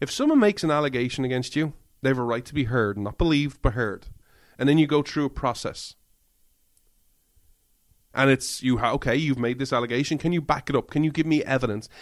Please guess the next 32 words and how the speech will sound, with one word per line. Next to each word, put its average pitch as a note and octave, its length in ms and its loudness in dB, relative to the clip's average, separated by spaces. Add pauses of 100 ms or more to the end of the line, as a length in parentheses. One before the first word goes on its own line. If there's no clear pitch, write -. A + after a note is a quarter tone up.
(180)
Can D#3 140 4
you D#3 200 4
actually D3 280 -2
give D3+ 160 0
me, D3 140 4
you B2 80 2
know, A#2 100 0
physical D3 480 -2
evidence, C3+ 460 -4
you A2+ 80 -4
know, G#2 260 -4 (100)
uh, F#2 140 -10 (140)
evidence C3+ 360 0
of G#2+ 200 -6
times C3 420 0
and A2+ 160 -6
dates B2+ 400 -6
and A#2+ 220 -2 (240)
specifics - 800 2
of, A#2 340 0
you B2 80 2
know, A2 140 2
to G#2+ 100 -12
give B2+ 340 0
you C#3+ 160 0
credibility C3+ 720 0
that, A#2+ 240 -6 (220)
you D#3 60 0
know, D#3 60 4
we D#3 140 0
can E3 200 -2
investigate?" D3 720 -4